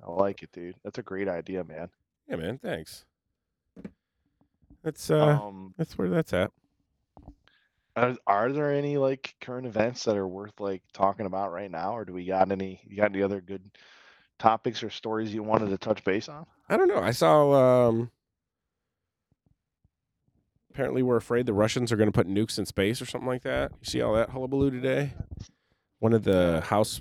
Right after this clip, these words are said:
Speaker 2: representatives came out and said that there's a national security threat that needs to be declassified and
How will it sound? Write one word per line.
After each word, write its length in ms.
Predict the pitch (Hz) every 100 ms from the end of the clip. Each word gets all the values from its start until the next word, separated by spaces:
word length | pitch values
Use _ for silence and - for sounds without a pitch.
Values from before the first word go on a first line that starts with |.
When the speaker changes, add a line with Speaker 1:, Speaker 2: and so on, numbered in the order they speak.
| - 107
Speaker 2:
representatives 1300 | 101 104 107 110 110 110 110 113 113 113 - - - _ _
came 200 | 104 104
out 160 | 107
and 80 | 92
said 260 | - 101 92
that 180 | 87 87
there's 300 | 95 92 92
a 380 | 80 76 76 - _ _ _ _ _ _ _ _ - - - -
national 440 | 101 113 120 123 107
security 520 | - 92 113 117 120
threat 320 | - 117 120 -
that 100 | 95
needs 240 | 101 107 -
to 80 |
be 160 | 101 101
declassified 1040 | 87 104 - 107 104 - 107 104 110 113
and 300 | 87 85 90